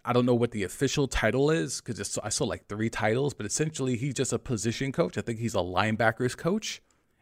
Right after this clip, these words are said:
and they threw on, like, two additional titles to trump it up. Defensive assistant, whatever thing, to make it look like it's really more than what it really is, is we just threw man's a gig at the end of the roster.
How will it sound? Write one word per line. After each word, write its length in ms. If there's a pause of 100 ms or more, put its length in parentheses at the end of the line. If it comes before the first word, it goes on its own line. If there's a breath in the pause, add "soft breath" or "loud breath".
(100)
and 120
they 80
threw 400
on, 140
like, 220
two 240
additional 380
titles 400
to 120
trump 360
it 80
up. 260 (200)
Defensive 480
assistant, 600
whatever 360
thing, 260
to 120
make 200
it 80
look 220
like 300 (280 loud breath)
it's 200
really 240
more 260
than 140
what 120
it 100
really 360
is, 200
is 280
we 100
just 240
threw 140
man's 340
a 80
gig 460
at 160
the 140
end 120
of 60
the 60
roster. 560